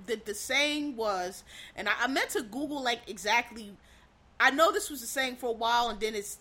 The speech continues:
it went out of favor because it was no longer true. But let's see what time period, I'm gonna Google it right now, what time period this would have been true in. The saying is, "The sun never set on the British Empire."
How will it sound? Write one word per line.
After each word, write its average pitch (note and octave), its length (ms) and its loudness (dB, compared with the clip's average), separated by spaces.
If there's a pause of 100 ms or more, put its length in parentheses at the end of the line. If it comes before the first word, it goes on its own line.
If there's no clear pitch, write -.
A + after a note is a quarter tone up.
(120)
it F#3 240 -8
went A#3 160 0
out A3 160 4
of G3+ 80 -6
favor A3 320 0
because G3 360 -6
it F#3+ 80 -4
was G3 160 -10
no G#3 140 -4
longer G3+ 340 -6
true. A3+ 440 -6 (340)
But G#3+ 140 0
let's F4 180 2
see F#4+ 140 0
what A#3+ 240 -2
time G#3 260 0
period, D#3+ 320 -8
I'm A#3+ 80 -4
gonna B3+ 140 -6
Google F3+ 240 -10
it D3+ 80 -10
right D3+ 160 -10
now, D3+ 120 -8
what D3+ 160 -12
time E3+ 260 -6
period D3 260 -10
this - 160 -12
would C#3+ 100 -12
have D3 100 -16
been B2+ 140 -14
true A#2+ 300 -8
in. G2 80 -16 (360)
The A3+ 120 2
saying D#4 480 4
is, F#3+ 360 -2 (260)
"The A3 100 -4
sun D4+ 400 2
never C4+ 280 2
set G#3+ 400 -2
on G3 140 -8
the F#3+ 60 -8
British F3+ 400 -6
Empire." E3+ 500 -8